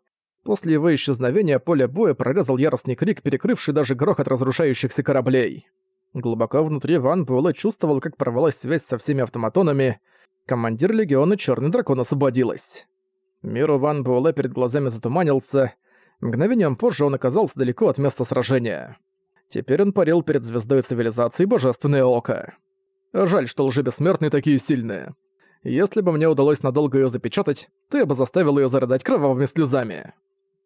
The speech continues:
Ван Буэлэ фыркнул. Он осознавал свою мелочность,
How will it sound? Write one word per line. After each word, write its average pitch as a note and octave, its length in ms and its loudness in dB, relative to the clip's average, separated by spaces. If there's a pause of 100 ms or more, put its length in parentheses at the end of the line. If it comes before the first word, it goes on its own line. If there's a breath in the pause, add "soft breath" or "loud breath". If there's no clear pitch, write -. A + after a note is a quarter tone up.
(120)
Ван A#2+ 400 0
Буэлэ C#3 320 2
фыркнул. C3 580 -4 (360)
Он F#3+ 120 -4
осознавал D3+ 540 0
свою A#2 200 -8
мелочность, C#3 600 -2